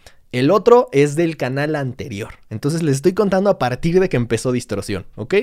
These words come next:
Para estar claros, antes de eso, en el otro canal, todo era mucho más precario y más cringe, supongo. Entonces iba en que acomodé todo, ese fue el primer set de distorsión,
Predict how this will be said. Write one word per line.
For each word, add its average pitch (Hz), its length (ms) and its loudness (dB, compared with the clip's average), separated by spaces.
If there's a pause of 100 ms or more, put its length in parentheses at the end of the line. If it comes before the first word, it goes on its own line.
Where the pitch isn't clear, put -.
(120)
Para 98 120 -8
estar - 240 -8
claros, 180 340 0 (580)
antes 160 500 2
de 139 140 4
eso, 185 300 2
en 135 140 -2
el 135 100 -2
otro 160 220 -2
canal, 147 380 0 (120)
todo 156 280 4
era 135 200 4
mucho 160 580 6
más 143 280 0
precario 160 720 0
y 117 80 -6
más 131 580 -2 (480)
cringe, 147 600 0
supongo. 123 540 -4 (2000)
Entonces 220 420 2
iba 226 380 4
en 156 260 0
que 147 760 2 (140)
acomodé 147 500 0
todo, 233 380 4
ese 180 160 -4
fue 185 140 -2
el 156 60 -6
primer 156 280 -2
set 185 320 -2
de 143 180 -2
distorsión, 156 720 0